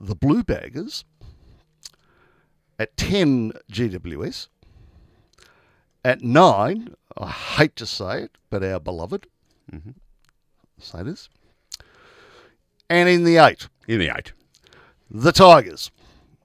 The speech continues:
Speaker 2: Yes.
Speaker 1: State and Kidney. Sydney.
Speaker 2: Oh, yeah.
Speaker 1: The Bombers. I think they're a big smoky this
Speaker 2: Yeah.
Speaker 1: year. Uh, the Doggies at five.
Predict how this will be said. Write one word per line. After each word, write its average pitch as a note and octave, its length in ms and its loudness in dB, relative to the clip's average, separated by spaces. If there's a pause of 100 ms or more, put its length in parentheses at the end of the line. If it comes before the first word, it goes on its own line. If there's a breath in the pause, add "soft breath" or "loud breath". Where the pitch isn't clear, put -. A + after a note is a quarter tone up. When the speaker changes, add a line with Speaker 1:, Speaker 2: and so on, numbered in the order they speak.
(120)
Speaker 2:
Yes. D2+ 340 -14 (680 soft breath)
Speaker 1:
State F#3+ 400 2
and D#3+ 120 -10
Kidney. A2+ 440 -4 (1000)
Sydney. - 400 -10 (180)
Speaker 2:
Oh, G2+ 60 -20 (120)
yeah. D#2+ 120 -18 (1400)
Speaker 1:
The C3 240 4
Bombers. D3 560 2 (1400 soft breath)
I - 40 -20
think A#2 280 -12
they're F#2 220 -12
a D#2 60 -16 (100)
big F#2+ 220 -16
smoky - 560 -16
this - 180 -20
Speaker 2:
Yeah. C#2+ 100 -16
Speaker 1:
year. C3+ 200 -14 (800 loud breath)
Uh, B2 220 4
the C3+ 100 2
Doggies F#3 480 2 (500)
at A#2+ 160 -4
five. G3 560 2